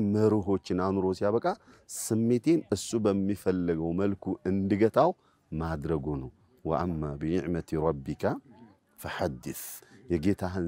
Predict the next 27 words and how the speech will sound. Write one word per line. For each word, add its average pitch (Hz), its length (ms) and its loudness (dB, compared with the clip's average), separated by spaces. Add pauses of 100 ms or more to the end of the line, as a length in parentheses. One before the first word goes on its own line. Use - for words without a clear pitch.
ጸጋ 85 380 -8 (500)
ሁሌም 160 420 0 (180)
አውራው 87 400 4 (160)
አጉላው» 90 440 4
ብሎ 87 240 -2
ሲል 151 240 0 (440)
በምላስ 107 400 4
የምታጎላው 95 560 4
ነገር 92 240 0
አለ፣ 101 120 2
የምታወራው 107 440 -2 (380)
በተግባር 92 480 4
የምታወራው 76 400 -2
ነገር 73 180 -4
አለ። 69 140 -6 (420)
የአላህ 98 380 2 (120)
ሀብት 104 280 -4
ሰጥቶሃል። 85 440 -6 (440)
ጥሩ 117 340 4
በመልበስ፣ 82 460 0 (260)
ጥሩ - 220 -4
ቤት 98 180 0
በመኖር፣ 85 380 0 (100)
ጥሩ 110 200 0
መኪና 90 380 0
በመኖ-፣ 95 380 0
በመያዝና 92 540 2